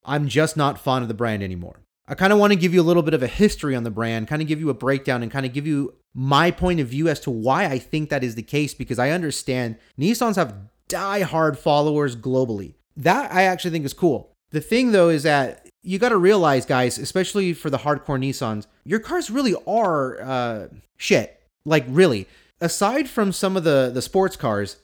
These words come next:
the everyday cars, the cars that actually keep the brand going, the ones that are selling every day, those are generally garbage cars, um, especially if we're talking about today. In the past, they used to kick ass, but things have changed, uh, and I'll kinda break it down and kinda give you guys why I think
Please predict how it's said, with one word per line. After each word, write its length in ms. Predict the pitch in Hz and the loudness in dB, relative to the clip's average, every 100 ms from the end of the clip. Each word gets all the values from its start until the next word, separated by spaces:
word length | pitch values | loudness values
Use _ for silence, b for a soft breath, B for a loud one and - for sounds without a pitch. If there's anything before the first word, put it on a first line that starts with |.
| - | -12
the 260 | 143 131 - | -8 -6 0
everyday 600 | 233 254 247 147 151 151 | 0 0 -4 0 0 -2
cars, 360 | 117 92 92 | -6 -6 -8
the 80 | 90 | -10
cars 280 | - 165 175 | -2 0 0
that 100 | 151 | 0
actually 360 | 151 156 151 120 | -2 -2 -6 -10
keep 260 | - 151 | -10 -12
the 60 | 123 | -10
brand 380 | 110 127 131 113 | -6 -4 -4 -4
going, 280 | 117 143 139 | -4 -4 -4
the 80 | |
ones 240 | 127 131 135 | -6 -6 -6
that 80 | 117 | -6
are 60 | |
selling 420 | 110 139 131 135 | -6 -6 -6 -6
every 280 | - 123 127 | -6 -8 -6
day, 320 | 113 120 135 B B | -4 -4 -6 B B
those 220 | - 262 302 | -6 -4 -4
are 100 | 202 | -6
generally 540 | 113 180 220 233 226 | -4 -2 0 0 0
garbage 440 | 143 143 196 185 | 0 0 0 -4
cars, 460 | - 220 185 101 - - | -6 -6 -6 -8 -12 -10
um, 260 | 123 113 | -8 -8
especially 380 | 131 - 190 156 | -10 -10 -8 -8
if 80 | - | -8
we're 60 | 160 | -8
talking 340 | 151 151 160 | -6 -6 -6
about 280 | 139 131 - | -4 -4 -4
today. 380 | 135 131 87 - - | -2 -2 -2 -12 -6
In 140 | 185 | -2
the 40 | 175 | -2
past, 480 | 156 247 262 - | -2 0 0 0
they 80 | 180 | -2
used 280 | 156 220 254 | 0 -2 -2
to 60 | - | -4
kick 260 | - 160 | -4 -2
ass, 400 | 180 143 107 - _ _ | -2 -2 -4 -10 _ _
but 540 | 127 180 160 139 - _ - | -2 2 4 2 -6 _ -20
things 540 | - 208 254 240 214 | -2 0 2 0 -4
have 260 | 165 170 143 | -6 -6 -4
changed, 600 | - 180 98 92 - - - | -2 -2 -2 -10 -18 -16 -8
uh, 240 | 123 117 | -6 -4
and 100 | 143 | -2
I'll 60 | 156 | -4
kinda 260 | 180 262 | -2 -4
break 320 | 180 185 196 139 | -4 -2 -2 -4
it 120 | 120 | -4
down 280 | 143 160 139 | 0 0 -2
and 100 | 147 | -4
kinda 160 | 160 | -6
give 220 | 139 143 | -6 -6
you 120 | 135 127 | -4 -2
guys 420 | 131 123 113 110 | 0 0 -2 -6
why 280 | 113 123 117 | -4 -2 -2
I 80 | |
think 260 | 110 123 | -4 -8